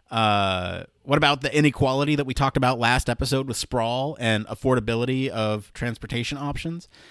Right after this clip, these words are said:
Um, you know, how, how fast do these things travel? Uh,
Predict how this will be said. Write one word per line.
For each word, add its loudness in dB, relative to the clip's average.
Um, 0
you -2
know, 2
how, 0
how 6
fast 2
do 2
these -2
things -2
travel? -2
Uh, 0